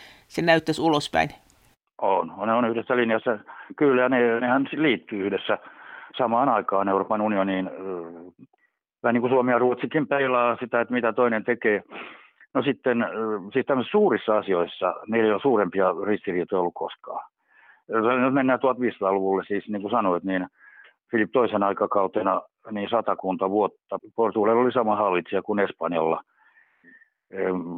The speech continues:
Speaker 2: mutta siis ei Portugali silloinkaan varsinaisesti osa Espanjaa ollut. Ne on aina kääntäneet tavallaan toisel-,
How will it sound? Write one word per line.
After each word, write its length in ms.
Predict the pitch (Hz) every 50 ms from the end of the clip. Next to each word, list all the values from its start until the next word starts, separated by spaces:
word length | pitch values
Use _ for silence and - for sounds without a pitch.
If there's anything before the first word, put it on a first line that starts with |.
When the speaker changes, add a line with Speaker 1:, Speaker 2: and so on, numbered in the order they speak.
| 80 85 85
Speaker 2:
mutta 300 | 90 101 98 85 - 98
siis 180 | 92 104 87 98
ei 100 | 107 98
Portugali 420 | - 117 107 92 104 104 101 98
silloinkaan 600 | - 117 110 101 95 90 - - 101 101 98 95
varsinaisesti 580 | 107 113 101 95 98 92 85 85 - - - 95
osa 260 | 95 - - 82 87
Espanjaa 540 | 98 98 - - - 82 80 82 80 76 71
ollut. 400 | 80 82 85 78 78 82 85 - _ _ _ - - - - - - -
Ne 60 | 139
on 120 | 143 143
aina 220 | 143 160 165 143 120
kääntäneet 500 | 120 139 131 123 95 101 98 98 92 - - _ _ _
tavallaan 360 | 123 117 104 101 98 95 90
toisel-, 480 | - 110 101 92 - 90 87 85 80